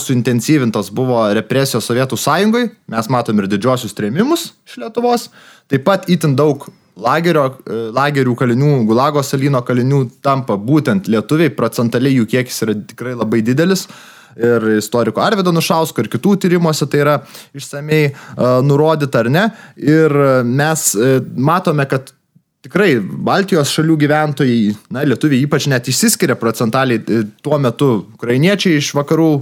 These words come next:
Ukrainos regiono, tai partizaninio pasipriešinimo da-, dalyviai, jų rėmėjai,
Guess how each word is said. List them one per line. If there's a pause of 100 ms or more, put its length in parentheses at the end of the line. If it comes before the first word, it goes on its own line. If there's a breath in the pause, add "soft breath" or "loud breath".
Ukrainos
regiono, (240 loud breath)
tai
partizaninio
pasipriešinimo
da-,
dalyviai,
jų
rėmėjai,